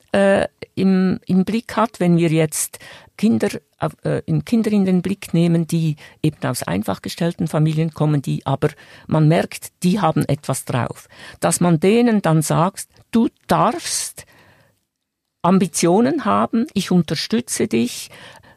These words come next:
das Gymnasium soll für dich eine Option sein.“ Das wäre das Dürfen. Das Können ist dann die Frage, äh, wie kann,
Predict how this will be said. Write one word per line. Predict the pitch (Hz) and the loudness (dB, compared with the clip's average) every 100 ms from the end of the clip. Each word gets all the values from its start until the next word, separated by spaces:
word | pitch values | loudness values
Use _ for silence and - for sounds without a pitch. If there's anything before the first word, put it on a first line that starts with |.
| - | -4
das | 175 - | -2 2
Gymnasium | 202 180 170 208 - 208 214 214 - | 4 6 4 2 2 2 2 0 -4
soll | - 180 185 208 | -2 2 2 2
für | 185 | -2
dich | 160 170 - - | 0 -2 -4 -2
eine | 151 147 - | 2 2 0
Option | 135 - - 123 151 | -4 -4 -2 0 0
sein.“ | - - | -2 -4
Das | 147 147 | -4 -2
wäre | 156 151 | 0 -2
das | 143 - | -4 -6
Dürfen. | - 139 - - 98 - _ - - - - - | -2 -2 -4 -6 -8 -8 _ -20 -20 -20 -12 -4
Das | 170 - - _ | -2 -2 -6 _
Können | - 196 226 262 131 113 - - _ - _ | -4 0 2 2 2 0 -4 -12 _ -20 _
ist | 208 180 - | -2 0 0
dann | 165 180 208 214 _ _ - | 2 4 2 0 _ _ -4
die | 165 | -4
Frage, | - 156 151 190 - 208 226 - - _ _ - | 0 0 2 2 0 0 -2 -6 -18 _ _ -2
äh, | 170 160 | 0 2
wie | 202 269 - | 2 2 0
kann, | - 180 185 | 0 2 2